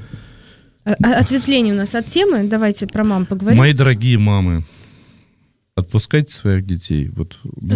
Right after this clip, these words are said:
Speaker 1: Легко сказать.
Speaker 2: щас я легко сказал: «Отпускайте», щас буду продолжать дальше. Потому что заставляйте их,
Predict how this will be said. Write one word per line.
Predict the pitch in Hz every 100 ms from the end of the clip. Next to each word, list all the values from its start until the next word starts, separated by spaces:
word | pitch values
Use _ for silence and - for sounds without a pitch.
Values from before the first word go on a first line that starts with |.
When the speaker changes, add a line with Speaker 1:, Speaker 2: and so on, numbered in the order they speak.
| 302
Speaker 1:
Легко | 302 349 - 370
сказать. | 403 349 311 277 190
Speaker 2:
щас | 107 -
я | 123
легко | 135 120 139
сказал: | - 123 110 104
«Отпускайте», | 90 113 - 160 160
щас | - 117
буду | 104 95
продолжать | 87 87 87 92 82
дальше. | 82 76 - - _ -
Потому | - 82 104
что | - - 95 87 85 78 69
заставляйте | 85 87 104 107 160 160 - 87
их, | 87